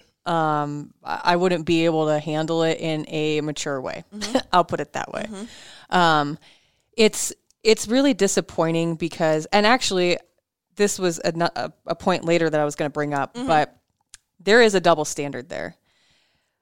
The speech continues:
Speaker 1: Aaron and I, on the other podcast I do, on Mind Your Own Podcast, uh, with Aaron Sorensen, talked briefly about this on one of our episodes, but there was a, uh, gentleman who purposely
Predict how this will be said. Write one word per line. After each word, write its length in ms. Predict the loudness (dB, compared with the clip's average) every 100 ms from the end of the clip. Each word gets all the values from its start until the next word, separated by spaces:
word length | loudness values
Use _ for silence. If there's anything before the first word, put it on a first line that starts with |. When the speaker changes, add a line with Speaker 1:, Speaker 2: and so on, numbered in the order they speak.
| _ _ -4
Speaker 1:
Aaron 240 | 4 6 6
and 120 | 6
I, 400 | 6 6 4 0 _ _ -4
on 220 | 0 0
the 100 | 0
other 160 | 0 -2
podcast 460 | 0 -2 0 -2 -2
I 40 |
do, 140 | -2 -2
on 100 | 0
Mind 200 | -2 -2
Your 100 | -2
Own 100 | -4
Podcast, 720 | -6 -8 -8 -10 -10 -14 -16 _
uh, 180 | -6 -4
with 140 | -6 -4
Aaron 240 | -2 -2
Sorensen, 560 | -4 -8 -8 -8 -10 -10
talked 520 | -2 -2 -2 -12 -14 -20 -4
briefly 380 | -2 0 2 2
about 280 | 4 2 0
this 200 | -4 -2
on 120 | -2
one 140 | -2
of 60 | -2
our 120 | -4 -6
episodes, 500 | -8 -8 -8 -12 -8
but 200 | -8 -8 _
there 260 | -2 2 2
was 300 | 4 4 4
a, 260 | 2 -2 -2 _ _ _ _ -2
uh, 220 | 2 2
gentleman 540 | 2 2 2 0 -4 -8 _ _ _ _ _
who 180 | -4 -2
purposely 840 | -2 2 4 4 0 -2 -2 -2